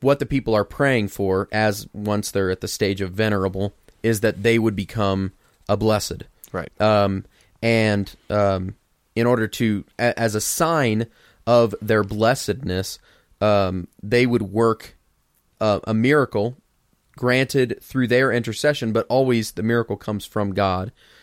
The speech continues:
Speaker 1: not just from the saint. He's, he's always, he or she is always, you know, part of this mysterious union with the Lord. And the interesting thing is with blessed, um, blessed from the Latin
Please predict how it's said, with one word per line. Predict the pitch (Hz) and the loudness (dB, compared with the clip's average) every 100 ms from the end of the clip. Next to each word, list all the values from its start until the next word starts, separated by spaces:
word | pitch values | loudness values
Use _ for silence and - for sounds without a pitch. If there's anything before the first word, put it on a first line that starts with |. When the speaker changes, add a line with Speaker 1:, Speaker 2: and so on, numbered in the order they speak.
| _ | _
Speaker 1:
not | 110 113 | -2 -2
just | 98 104 - | 0 -2 -2
from | 120 98 | -2 -2
the | |
saint. | 92 117 101 92 | -4 -4 -2 -4
He's, | 95 85 - | -8 -10 -12
he's | 107 104 | -12 -4
always, | 101 98 90 _ _ _ - - _ _ | -4 -4 -8 _ _ _ -20 -20 _ _
he | - 120 | 0 2
or | 104 | 2
she | - 107 | 0 0
is | 98 | 2
always, | 98 95 85 - - | 0 0 -4 -8 -8
you | 101 | -8
know, | 90 113 _ _ _ _ _ | -8 -12 _ _ _ _ _
part | 113 107 | 0 2
of | 92 | 0
this | 98 107 | -4 -4
mysterious | 101 - 107 101 92 98 | -6 -2 0 0 -4 -4
union | 104 107 98 101 - _ | -2 -2 -2 -6 -10 _
with | - 101 - | -8 -6 -6
the | 98 | -2
Lord. | 117 120 104 _ - _ _ _ - | 2 2 0 _ -20 _ _ _ -2
And | 139 | 2
the | 135 | 2
interesting | 165 240 160 131 | 2 0 -2 0
thing | 127 117 | 0 2
is | 110 | 0
with | 110 110 101 | 0 -2 -2
blessed, | 110 131 170 101 95 117 _ _ - | 2 2 2 -4 -6 -6 _ _ -2
um, | 110 107 101 101 - - | 0 2 0 -2 -8 -16
blessed | 107 113 131 143 156 147 - _ | -6 2 2 2 -2 -2 -4 _
from | - 120 110 107 107 - | -2 0 2 2 0 -4
the | - 104 | -4 0
Latin | 107 107 107 | 2 2 0